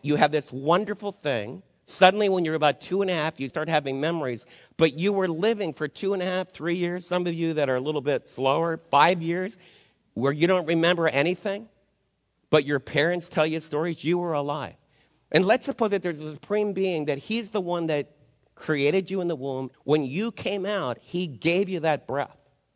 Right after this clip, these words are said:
When you cried out, sometimes they spanked you in the rear end, but that's a gift. How many of you are breathing this morning? The fact that you're breathing this morning proves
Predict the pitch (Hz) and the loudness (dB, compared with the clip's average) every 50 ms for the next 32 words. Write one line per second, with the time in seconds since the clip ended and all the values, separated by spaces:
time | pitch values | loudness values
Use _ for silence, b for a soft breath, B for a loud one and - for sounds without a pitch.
0 | _ _ _ _ _ _ _ - 113 - 123 127 131 170 202 214 214 - - - | _ _ _ _ _ _ _ -2 0 0 0 0 0 0 -2 -2 -2 -6 -10 -4
1 | - 196 190 196 190 190 180 175 160 123 95 - - - 165 156 160 180 175 156 | 0 2 2 2 2 2 2 0 0 -2 -2 -4 -2 -2 -2 -2 -2 -4 -4 -2
2 | 156 160 147 - - - - 156 160 170 160 - 160 165 160 156 151 143 156 165 | -2 -2 -4 -4 -2 0 2 2 2 2 -2 -4 -4 -4 -2 -2 -2 -2 -2 0
3 | 175 165 151 139 127 113 113 - B B B B B B 139 135 - - 185 214 | 0 0 0 0 0 -2 -4 -6 B B B B B B -2 0 4 6 6 6
4 | 254 - - 226 180 151 123 147 170 147 - - - _ _ _ _ b b b | 6 4 0 -6 -6 -4 -2 -2 -2 -2 -2 -4 -12 _ _ _ _ b b b
5 | 196 240 269 269 262 254 240 220 202 180 165 135 - 147 175 185 190 180 185 180 | 6 6 8 6 2 0 2 4 4 4 2 0 -2 0 4 4 4 4 4 2
6 | 175 170 160 - - 180 185 190 180 - - _ _ _ _ _ _ _ _ _ | 0 0 -4 -4 -6 -8 -8 -8 -10 -12 -16 _ _ _ _ _ _ _ _ _
7 | _ _ _ _ _ _ _ _ _ _ _ _ _ - 165 - - 208 220 240 | _ _ _ _ _ _ _ _ _ _ _ _ _ 0 0 2 6 6 6 6
8 | 240 262 226 170 190 175 147 123 - 147 170 185 202 208 190 202 202 190 185 175 | 4 0 -6 -4 -4 -4 -4 -4 -6 -4 0 2 2 2 2 2 0 0 0 -4
9 | - - 165 175 175 170 156 143 127 117 - - - - - 214 233 247 233 208 | -6 -6 -4 -2 -2 0 0 -2 -2 -4 -8 -12 -16 -12 -8 -4 -2 0 0 0
10 | 165 120 104 104 110 - - - - | 0 -2 -4 -6 -10 -12 -16 -20 -20